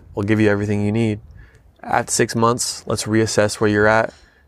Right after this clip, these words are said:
And if it makes sense for a patient of mine to continue working with me after six months, we would probably check in on an interval basis." Or at that point,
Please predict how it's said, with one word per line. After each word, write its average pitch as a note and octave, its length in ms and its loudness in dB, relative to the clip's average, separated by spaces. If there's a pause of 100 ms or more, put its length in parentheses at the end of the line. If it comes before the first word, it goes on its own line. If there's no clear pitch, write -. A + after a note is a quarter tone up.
(100)
And G#2 320 0
if G#2+ 140 0
it G#2+ 80 2
makes G#2 260 -2
sense A2 240 -2
for G#2 220 0
a F#2+ 40 0
patient G#2 360 -2
of G#2 60 -4
mine G2+ 260 0
to G2+ 80 -10
continue G#2 420 -4
working A#2+ 340 0
with G#2+ 140 -2
me G#2 140 -2
after G#2 260 -2
six - 300 -4
months, G2+ 380 -4 (400)
we A2+ 80 2
would G#2+ 160 0
probably G#2 500 -2 (180)
check - 240 0
in G#2+ 120 2
on G#2 120 0
an G2 80 -4
interval G2+ 460 -2
basis." G#2+ 540 -4 (340)
Or A#2 240 4
at G#2+ 80 -2
that G#2 180 0
point, G#2 340 -4